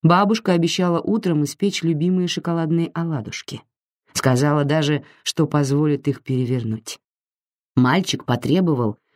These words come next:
чтобы все приготовили с вечера. Большой мерный стакан, синюю фарфоровую миску с цветочками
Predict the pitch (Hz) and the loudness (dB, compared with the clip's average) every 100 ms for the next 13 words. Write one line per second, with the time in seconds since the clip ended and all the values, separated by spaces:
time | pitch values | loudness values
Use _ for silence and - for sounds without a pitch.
0 | - - 170 156 156 - - - - 208 | -10 0 2 2 0 -2 -10 -6 0 0
1 | 202 175 151 151 175 165 160 151 - 120 | 2 0 0 0 0 0 -2 -4 -4 -2
2 | 139 - 107 113 - _ _ _ - 139 | -2 -4 -10 -14 -18 _ _ _ -4 0
3 | 139 - - 147 123 123 110 107 - 110 | 2 0 0 0 0 -2 -2 -6 -6 -10
4 | - 104 101 180 - _ _ _ - 226 | -6 -2 2 0 -2 _ _ _ 0 2
5 | 208 160 143 139 135 - 139 123 120 117 | 4 2 0 -2 -4 0 0 0 0 0
6 | 104 101 110 127 - 185 - 202 185 208 | -2 -2 -2 -2 -2 -2 0 -2 2 0
7 | - 214 220 226 | 0 0 0 0